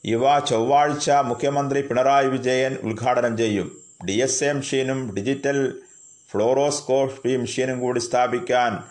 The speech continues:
ആറ് ദശാംശം അറുപത്തഞ്ച് കോടി രൂപ ചെലവായി. റോട്ടറി ക്ലബ്ബ് ട്രിവാൻഡ്രം കവടിയാറും റോട്ടറി സ്റ്റിക്ക്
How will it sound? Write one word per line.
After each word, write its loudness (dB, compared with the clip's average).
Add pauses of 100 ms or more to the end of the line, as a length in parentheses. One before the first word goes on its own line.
(320)
ആറ് 0
ദശാംശം -2
അറുപത്തഞ്ച് 0
കോടി 0
രൂപ 2
ചെലവായി. 2 (600)
റോട്ടറി 0
ക്ലബ്ബ് 0
ട്രിവാൻഡ്രം 0
കവടിയാറും 2
റോട്ടറി -2
സ്റ്റിക്ക് -6